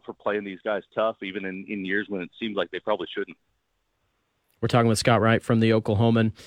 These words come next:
Speaker 2: Uh, last thing, Scott, on the recruiting front, last week was, was a crazy week for a lot of teams. Oklahoma State kinda ended up where they had been in,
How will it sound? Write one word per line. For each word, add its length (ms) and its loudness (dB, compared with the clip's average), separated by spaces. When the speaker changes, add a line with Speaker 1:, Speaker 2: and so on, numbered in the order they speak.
Speaker 2:
Uh, 300 6
last 280 4
thing, 160 4
Scott, 280 4
on 100 4
the 80 4
recruiting 460 2
front, 280 2
last 260 4
week 200 2
was, 320 0
was 360 -2
a 100 0
crazy 360 2
week 220 2
for 220 0
a 120 0
lot 260 6
of 120 2
teams. 520 2
Oklahoma 340 2
State 280 2
kinda 240 2
ended 240 4
up 160 2
where 80 2
they 140 4
had 200 4
been 160 4
in, 200 2